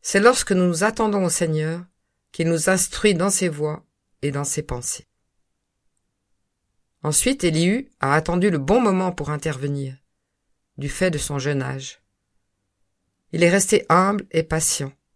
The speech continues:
et Dieu lui a donné l'occasion de parler. Trop souvent, nous manquons de patience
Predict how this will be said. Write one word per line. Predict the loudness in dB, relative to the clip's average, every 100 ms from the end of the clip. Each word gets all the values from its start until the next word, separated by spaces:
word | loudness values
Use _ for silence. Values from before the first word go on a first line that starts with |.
| _ _ _ _ _ _ _ 0
et | 0
Dieu | 0 0 0 -2 _ _ 0
lui | 2
a | 4
donné | 4 4 2
l'occasion | 0 -2 -2 -6
de | -4
parler. | -6 -6 -10 -14 _ _ _ _ _ _ _ _ _ _ _ _ _ _ _ _ _
Trop | 0 2
souvent, | 4 2 0 -2 -6 _ _ _ _ _ -2
nous | 0
manquons | 2 2 0 0
de | 0
patience | 0 -2 0 -4 -6 -8 -14 -16 -18